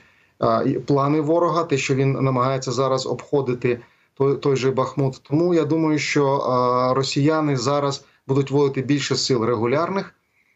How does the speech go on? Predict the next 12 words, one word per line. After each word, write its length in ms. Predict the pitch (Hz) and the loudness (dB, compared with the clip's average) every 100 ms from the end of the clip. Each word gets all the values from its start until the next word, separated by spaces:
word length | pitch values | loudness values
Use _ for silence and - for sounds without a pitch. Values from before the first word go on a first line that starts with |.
| _ | _
намагаючись, 840 | 123 127 127 143 139 135 120 - - | 0 2 2 0 -2 -2 -2 -2 0
е, 40 | |
е, 1080 | 123 117 117 117 117 120 127 120 120 117 95 117 139 | 2 2 2 2 2 0 2 2 2 2 0 -2 -6
створювати 720 | - - 131 135 123 117 117 113 | -4 0 0 2 0 0 -2 -2
вже 220 | 110 123 | 0 0
більш 280 | 117 131 - | 0 -2 -2
такі 180 | - | -4
класичні, 720 | 117 113 104 160 165 170 151 143 - _ | -2 -2 0 0 0 0 -2 -4 -20 _
а 140 | - 127 | -2 0
не 120 | 131 | 0
те, 220 | 131 139 | 0 0
е, 300 | 113 127 127 | 2 0 0